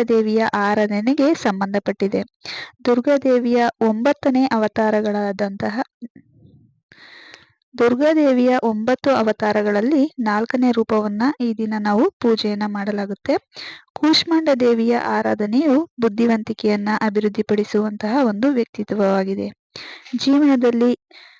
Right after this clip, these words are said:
ಪ್ರತಿಯೊಂದು ಒಳ್ಳೆಯ ನಿರ್ಧಾರವನ್ನ ತೆಗೆದುಕೊಳ್ಳುವಂತ ಶಕ್ತಿಯನ್ನ ತಾಯಿ ಕೂಷ್ಮಾಂಡ ದೇವಿ ಕರುಣಿಸುತ್ತಾಳೆ ಅಂತ ನಂಬಿಕೆ ಇಡಲಾಗಿದೆ ಸ್ನೇಹಿತರೆ.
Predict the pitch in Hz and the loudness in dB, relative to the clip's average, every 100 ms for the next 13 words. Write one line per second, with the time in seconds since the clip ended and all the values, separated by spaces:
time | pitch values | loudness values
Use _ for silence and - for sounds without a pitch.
0 | _ - 240 - 349 320 277 277 233 214 | _ -2 -2 2 2 4 2 2 4 2
1 | 240 247 220 214 196 233 233 226 214 220 | 4 2 0 -2 0 2 2 0 -2 -2
2 | 214 220 226 226 220 220 208 226 - 233 | 0 0 0 2 0 0 -2 -2 -2 -2
3 | 226 - 285 269 311 277 269 226 220 - | -2 -2 0 2 2 0 0 -2 -2 -4
4 | 240 240 - 277 247 233 214 214 233 330 | 0 0 0 -2 -2 -2 -4 -4 -2 -2
5 | 240 220 226 - 214 214 208 208 208 247 | -2 -2 -4 -4 -4 -4 -4 -6 -4 -2
6 | 349 311 214 220 220 208 208 208 202 208 | 0 0 -2 -4 -4 -4 -4 -4 -6 -8
7 | - 202 196 226 | -8 -14 -8 -4